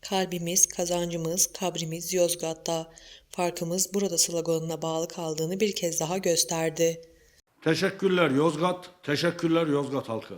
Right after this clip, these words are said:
Speaker 2: Bin dokuz yüz elli birde atadan kurulan ticarethanemiz bugünlerde daha devam ediyor. Bin dokuz yüz seksen altı gıda sektörüne geçtiğimiz günden beri hep Yozgat yararına,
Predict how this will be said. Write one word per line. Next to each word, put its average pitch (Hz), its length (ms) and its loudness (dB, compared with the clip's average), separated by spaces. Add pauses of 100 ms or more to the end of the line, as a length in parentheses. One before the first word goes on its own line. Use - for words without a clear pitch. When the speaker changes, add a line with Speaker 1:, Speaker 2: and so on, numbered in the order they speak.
(600)
Speaker 2:
Bin 165 140 2
dokuz 196 260 2
yüz 180 80 0
elli 185 260 4
birde 175 240 2
atadan 165 680 0 (540)
kurulan 170 460 4
ticarethanemiz 165 1040 0 (380)
bugünlerde 170 640 2
daha 165 240 0
devam 151 280 2
ediyor. 104 340 -6 (300)
Bin 160 120 2
dokuz 185 260 0
yüz - 80 -6
seksen 180 320 0
altı 185 300 0
gıda 180 420 2 (320)
sektörüne 170 540 0
geçtiğimiz 160 540 0
günden 160 360 0
beri 180 220 0 (280)
hep 156 200 -2
Yozgat 175 520 2
yararına, 147 680 0